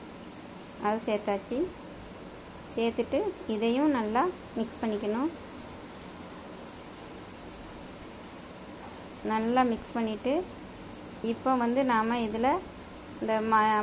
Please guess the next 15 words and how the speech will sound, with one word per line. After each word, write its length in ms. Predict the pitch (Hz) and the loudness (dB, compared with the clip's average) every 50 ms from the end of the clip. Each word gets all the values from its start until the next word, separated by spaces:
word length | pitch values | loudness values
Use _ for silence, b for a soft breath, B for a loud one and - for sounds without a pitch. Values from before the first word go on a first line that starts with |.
| 214 220 | 6 6
மாவெல்லாம் 480 | 220 226 247 254 262 254 254 269 - - | 8 8 8 8 8 6 6 6 6 6
சேர்த்துக்க 300 | 226 214 - 240 - 202 220 | 4 2 0 -2 -4 -2 -2
போறோம். 320 | 196 196 202 226 277 320 302 - - - - - - - - - - - - - - - - - - - - - - - - - - - - - - - - - - - - - - - - - - - - - - - - - - - - - - | 0 0 2 2 0 0 -2 -6 -10 -12 -12 -12 -12 -12 -12 -12 -12 -12 -12 -12 -12 -12 -12 -12 -12 -12 -12 -12 -12 -12 -12 -12 -12 -12 -12 -10 -10 -10 -10 -10 -10 -10 -10 -10 -10 -10 -10 -10 -10 -10 -10 -10 -12 -12 -12 -12 -12 -12 -10 -10 -10
இப்போ 140 | - - 226 226 226 220 | -6 -4 -2 0 0 0
இதுல 240 | 214 226 240 277 381 403 - - - - - - - - - - - - - - - - - - - - 277 214 | 2 4 4 4 4 4 0 -4 -10 -10 -10 -12 -12 -12 -12 -12 -12 -12 -12 -12 -12 -12 -12 -10 -8 -4 0 0
ஒரு 120 | 220 220 226 - | 0 2 4 4
cup 180 | 269 285 285 - - - | 4 4 4 0 0 4
கார்ன்ஃப்ளவர், 560 | 233 202 196 196 190 - 226 226 240 285 311 - - - - - - - - - - - - - - - - - - - - - - - - - - - - - - - - - - - - - - - - - 214 214 | 4 4 4 4 0 2 4 6 6 6 4 0 -8 -12 -12 -12 -12 -12 -12 -12 -12 -12 -14 -14 -14 -14 -12 -12 -12 -14 -14 -14 -14 -14 -14 -14 -12 -12 -14 -14 -14 -14 -14 -12 -12 -12 -12 -12 -12 -12 -6 -2 0 0
ஒரு 160 | 220 233 226 - | 0 0 0 4
cup 220 | 262 277 294 - - - - - - - - - - - - - - - - - - - - 226 | 4 4 4 2 -4 -8 -8 -10 -10 -12 -12 -12 -12 -12 -12 -12 -12 -12 -12 -12 -10 -4 0 2
milk 260 | 233 240 - - - 247 | 2 2 0 -2 2 4
powder, 420 | 226 220 220 214 233 262 294 359 359 - - - - - - - - - 254 233 | 4 4 6 4 4 4 4 2 0 -4 -8 -12 -12 -14 -12 -12 -8 -4 -2 0
இந்த 160 | 240 247 262 254 247 240 240 - - | 4 6 8 8 8 6 6 6 4
கப்போட 340 | 233 226 - 247 240 240 240 233 220 | 4 6 6 4 6 8 8 8 8
அளவுக்கு 300 | 214 214 208 208 - | 6 4 2 2 -2